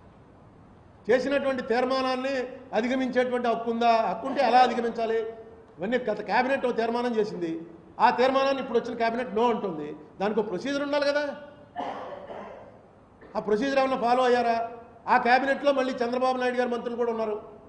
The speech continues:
ఆ వేళ తీసుకున్నప్పుడు పోనీ వీళ్ళు ఏమన్నా డిసెంట్ రాశారా? అసలు నాకు అర్థం ఏంటంటే పోలవరం అనేది స్టేట్కి ఇచ్చేశారన్నది ఎక్కడైనా కాగితం మీద ఉందా? Right to ఇన్ఫర్మేషన్ కూడా పంపట్లేదు వాళ్ళు. మనం చిన్న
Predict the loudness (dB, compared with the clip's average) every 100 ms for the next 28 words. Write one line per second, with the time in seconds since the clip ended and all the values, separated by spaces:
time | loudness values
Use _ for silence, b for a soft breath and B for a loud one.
0 | -20 -20 -20 -20 -20 -20 -12 -2 2 2
1 | 0 -4 -2 -2 0 0 2 2 0 0
2 | -4 -2 -4 -2 -4 -2 -2 -4 -6 -18
3 | -20 -20 -20 -20 -20 -20 -20 -20 -20 -20
4 | -12 -6 -6 _ -4 _ _ -20 -10 -6
5 | 0 2 2 0 0 0 2 4 4 2
6 | 0 -2 -4 0 0 0 -6 -6 -4 -4
7 | -4 -6 -6 -4 -2 -2 -2 -2 -2 -4
8 | -4 -4 -4 -6 -16 -20 -20 -20 -6 -2
9 | 0 0 0 -2 -2 -4 -6 -4 0 -2
10 | -2 -4 -6 -6 -10 -16 -20 -20 -20 -20
11 | -20 -20 -20 -20 -20 -20 -20 -20 -18 -6
12 | -2 0 0 0 0 -2 -6